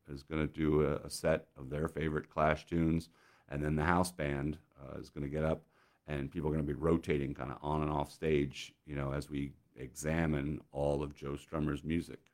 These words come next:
uh, from his first band, the One oh one ers, all the way through his s-, uh, solo stuff and Mescalero stuff,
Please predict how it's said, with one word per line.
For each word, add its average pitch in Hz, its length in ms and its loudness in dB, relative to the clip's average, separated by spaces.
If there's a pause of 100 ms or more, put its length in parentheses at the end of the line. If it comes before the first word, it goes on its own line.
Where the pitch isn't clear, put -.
(120)
uh, - 300 -12
from 71 200 -6
his 67 180 -8 (100)
first 80 260 -2
band, 73 220 -2
the 67 60 -6
One 76 180 0
oh 71 60 -2
one 76 220 -2
ers, 69 220 -6 (340)
all 76 160 2
the 73 60 2
way 73 140 0
through 71 320 -2
his 73 380 -6 (180)
s-, - 140 -16
uh, 67 200 -8
solo 80 380 2
stuff 71 260 -6
and 71 80 -8
Mescalero 76 480 -4
stuff, 71 260 -8